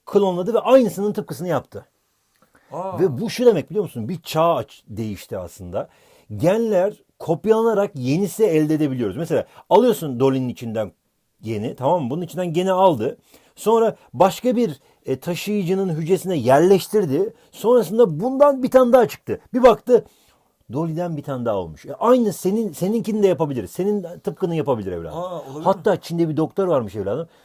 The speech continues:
Speaker 1: Çok ünlü insanlar, çok, e, zengin insanlar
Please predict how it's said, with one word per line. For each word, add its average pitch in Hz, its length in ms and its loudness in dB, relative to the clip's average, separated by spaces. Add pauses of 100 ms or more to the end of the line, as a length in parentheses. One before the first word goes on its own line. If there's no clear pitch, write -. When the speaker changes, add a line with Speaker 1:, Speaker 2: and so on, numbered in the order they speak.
(160)
Speaker 1:
Çok 180 300 -4
ünlü 151 240 -2
insanlar, 120 640 -4
çok, 190 280 -4 (180)
e, 127 180 -8
zengin 127 280 -6
insanlar 127 460 -6